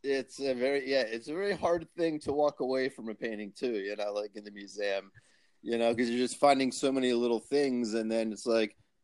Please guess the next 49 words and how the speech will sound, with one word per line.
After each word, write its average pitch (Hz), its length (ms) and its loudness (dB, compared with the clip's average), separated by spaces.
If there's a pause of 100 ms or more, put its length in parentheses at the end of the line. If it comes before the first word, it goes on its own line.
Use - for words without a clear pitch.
(120)
"Oh, 196 160 10
let 175 140 4
me 175 80 2
see 190 200 -2
what 170 140 2
this 190 220 -4
one 147 280 0
has, 120 420 2
or 117 120 -2
this 175 220 -4
one 143 160 -4
has," 123 360 0
you 110 100 -16
know, 127 180 -6
and 120 80 -12
it's 113 140 -16
like, 120 320 -2 (560)
I 127 80 2
know 156 120 6
exactly 131 440 4
what 113 140 -4
you're 120 80 4
talking 120 220 0
about, 104 180 -2
man. 107 240 -2
It's 113 140 -4
just 143 160 -2
a 110 80 0
deep 131 320 0
love, 113 440 10 (540)
uh, 107 280 6 (220)
for 110 220 0
art, 123 440 10
and 104 160 2
to 104 120 -4
see 127 180 -4
how 113 180 6
things 120 380 -2
were 110 160 0
put - 240 -6
together 110 680 4 (460)
and, 104 360 0
uh, 101 180 6
designed 107 680 4
and 98 200 -10
created 113 540 2
is 95 240 -8
just - 260 -10
mind-blowing. 101 680 0